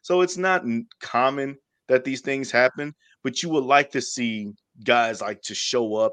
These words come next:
and show out because, again, you got N F L scouts, N F L G Ms, ownership, everybody's here just to watch you work, watch and see if you're ready for these moments. So, again,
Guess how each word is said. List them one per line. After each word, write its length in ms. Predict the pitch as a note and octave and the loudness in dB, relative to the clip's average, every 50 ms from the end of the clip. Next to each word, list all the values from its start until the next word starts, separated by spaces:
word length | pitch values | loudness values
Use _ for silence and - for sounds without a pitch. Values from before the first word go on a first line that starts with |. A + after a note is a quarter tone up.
| - - | -2 -10
and 120 | G#2 F#2 | -12 -8
show 380 | F2+ - - B2 A#2 A2+ G2+ G2 | -6 -4 -4 -4 -2 -2 -2 0
out 280 | G2+ G#2+ A#2 A#2+ B2 - _ _ _ _ _ _ _ - A2+ | 0 2 2 0 0 -4 _ _ _ _ _ _ _ -12 -8
because, 380 | A#2+ B2 A#2+ D3+ C3+ B2+ A#2+ | -8 -6 -2 0 0 0 0
again, 460 | B2+ A#2+ C#3 D#3+ D#3 A#2+ G#2 G2 G2+ - _ | -2 -4 -4 -4 -4 -4 -4 -6 -10 -12 _
you 280 | C3+ B2+ A#2 A2+ C#3 D3 | -16 -14 -10 -6 -4 0
got 240 | C3 D#3 C#3 C#3 | 2 4 4 4
N 140 | - D3 C#3+ | 2 0 -4
F 140 | C#3+ - - | -4 -4 -2
L 120 | C#3+ C3+ | -2 -2
scouts, 380 | A#2+ - - C#3+ C#3+ C3+ A#2 - | -2 -4 -2 0 0 0 0 -2
N 140 | - C3+ C#3 | -6 -8 -8
F 160 | B2+ - - | -6 -4 -2
L 100 | C3+ B2 | -2 -2
G 320 | B2 G#2+ A2 B2+ C#3 C#3 | -2 -4 -6 -6 -4 -4
Ms, 400 | C#3+ C#3+ C3+ A2+ G2+ G2 F#2+ F2+ - - | -2 -2 -2 -2 -4 -6 -10 -10 -8 -6
ownership, 500 | B2+ C#3 C#3+ C#3 B2 A#2+ - D3+ A2+ - - - - - - | -4 -4 -2 -4 -4 -4 -2 -4 -4 -4 -6 -16 -18 -6 -2
everybody's 600 | A#2+ B2 C3+ D#3+ D#3+ D#3 D3+ C#3+ C3+ B2 A#2 - | 0 2 2 2 2 2 2 0 0 -2 -6 -4
here 280 | - D3 D#3 D#3 C#3+ | -2 0 0 0 0
just 220 | B2+ B2 C3 - - | -4 -6 -10 -8 -8
to 60 | A#2+ | -8
watch 420 | F#2+ F2+ G2+ B2+ C#3+ C#3+ - - | -6 -2 0 0 0 0 -2 -6
you 340 | - B2+ A#2+ A#2 A2+ A2 G#2+ G#2+ _ _ _ _ _ _ _ _ - | -6 -4 -2 -2 -2 -4 -6 -10 _ _ _ _ _ _ _ _ 0
work, 240 | A2+ C3+ C#3+ C#3 A#2+ B2 | 2 2 2 2 0 -4
watch 560 | A#2 A#2 G#2+ A#2 A2+ A#2+ C3+ D3+ D3+ - - | -6 -6 -6 -6 -4 0 2 2 2 2 -2
and 80 | B2+ A#2 | -6 -6
see 380 | - - E3 D#3 C3 B2 A2 | -6 -6 -6 -4 -6 -4 -4
if 160 | B2 A2 - | -4 -4 -4
you're 160 | G#2+ C3 C3 G#2 | -2 -4 -2 -2
ready 260 | F#2+ A2+ D3+ E3 C3 | 0 0 0 0 -2
for 220 | A#2 - A2+ A2 | -4 -6 -8 -8
these 240 | G#2+ A#2 B2 A#2 G2 | -6 -6 -6 -6 -6
moments. 560 | G2+ G#2+ C3 F#3 D#3 G#2 F2+ - - - - | -4 -4 -4 -4 -4 -6 -10 -12 -14 -10 -6
So, 260 | - G2+ G2+ G2+ G2 - _ _ _ _ _ _ _ _ _ _ _ _ - | -4 -2 -2 -2 -4 -6 _ _ _ _ _ _ _ _ _ _ _ _ -6
again, 280 | C#3+ C3+ C#3+ B2 F#2+ F2 | -6 -4 -2 -4 -4 -6